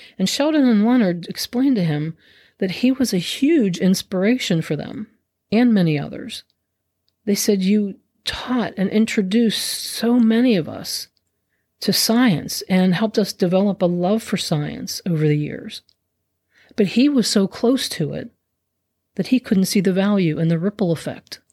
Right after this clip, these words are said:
of it. He was being hard on himself because he was judging his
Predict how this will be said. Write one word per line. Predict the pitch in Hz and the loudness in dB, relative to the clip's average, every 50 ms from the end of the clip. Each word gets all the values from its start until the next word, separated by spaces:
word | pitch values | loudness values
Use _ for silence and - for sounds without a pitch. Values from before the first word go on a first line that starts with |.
| _ _ - | _ _ -6
of | 180 156 151 | -6 -4 -6
it. | - - _ _ _ _ _ _ _ _ _ _ _ | -8 -12 _ _ _ _ _ _ _ _ _ _ _
He | - - 214 | -4 -2 2
was | 214 240 208 | 2 2 2
being | 190 214 214 196 190 | 2 2 2 2 2
hard | - - 208 196 202 196 | 0 -2 -2 0 0 0
on | 190 180 165 | 0 0 0
himself | 170 170 165 - - - 202 185 165 - - - - - - - _ - | 0 0 0 -2 -2 0 0 -2 -2 -4 -8 -16 -20 -20 -20 -16 _ -4
because | - 160 - 185 - | -4 0 0 0 2
he | - 185 | 2 2
was | 165 165 160 160 | 2 2 0 -2
judging | - - 180 170 170 170 170 170 165 | 0 0 0 2 2 2 2 2 2
his | 147 170 165 160 160 156 151 - - | 2 2 2 2 2 0 -2 -6 -10